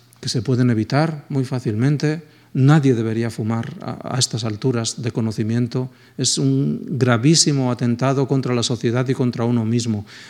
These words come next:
Hay otros. Mm, la obesidad es también un problema importante para el desarrollo de procesos tumorales. Todos sabemos esto, aunque no lo cumplimos y es difícil, eh,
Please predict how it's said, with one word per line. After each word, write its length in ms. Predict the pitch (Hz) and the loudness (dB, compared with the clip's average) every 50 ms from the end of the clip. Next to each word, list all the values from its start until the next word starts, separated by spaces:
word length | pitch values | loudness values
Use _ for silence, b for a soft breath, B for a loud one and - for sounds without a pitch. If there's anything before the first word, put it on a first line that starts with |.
| B B | B B
Hay 180 | 135 147 156 | 2 4 4
otros. 460 | 139 123 - - 113 110 - - - | 4 2 0 -4 -6 -6 -6 -8 -6
Mm, 180 | - 127 113 113 104 B B B B B B B B B | -6 -6 -4 -6 -8 B B B B B B B B B
la 120 | 147 135 | 2 4
obesidad 640 | 127 123 120 - 127 110 113 123 131 127 120 107 117 | 4 4 2 2 2 2 4 4 2 2 0 0 -2
es 200 | 120 120 120 - | -2 0 0 0
también 480 | - 127 120 117 131 127 127 127 - - - - | 0 0 0 2 2 2 2 0 -2 -4 -4 0
un 420 | 143 147 147 131 127 131 - 131 - | 2 4 4 4 4 2 0 -2 -2
problema 560 | 151 131 120 120 127 131 135 135 135 139 - b b b b b b b b _ _ _ - | -2 0 0 0 2 2 2 2 0 -2 -4 b b b b b b b b _ _ _ 2
importante 640 | - 147 139 123 131 113 - 139 143 156 139 143 127 | 4 4 4 4 2 2 2 2 2 4 4 2 0
para 160 | 117 127 117 | 0 0 0
el 60 | 117 | 0
desarrollo 540 | 113 117 - 120 113 123 123 123 120 123 120 | 0 -2 -2 -2 -2 -2 0 0 2 2 2
de 120 | 110 120 107 | 0 0 0
procesos 420 | - 120 - 147 123 120 123 - | -2 -2 -2 0 -2 -2 -2 -2
tumorales. 560 | - 131 113 113 117 120 120 117 110 107 - B B B B B B | 0 0 2 2 2 2 2 0 0 -2 -6 B B B B B B
Todos 280 | B 165 185 190 147 - | B 2 4 4 2 0
sabemos 440 | 135 113 113 117 110 110 110 - 127 | 0 -2 0 0 -2 -2 -2 -2 -4
esto, 220 | 117 - - 131 | -4 -4 -2 0
aunque 260 | 120 113 110 - 113 | 0 0 0 2 2
no 120 | 117 127 139 | 2 4 4
lo 120 | 143 131 | 2 2
cumplimos 560 | - 131 120 104 123 143 151 151 147 131 117 | 2 2 0 2 2 2 2 2 0 -2 -2
y 40 | 120 | -2
es 100 | 120 117 | -4 -2
difícil, 580 | 131 127 - - 135 - - 127 120 117 117 - | -4 -4 -4 -4 -2 0 0 0 2 0 0 -2
eh, 240 | 135 117 117 113 | -2 -2 -2 -2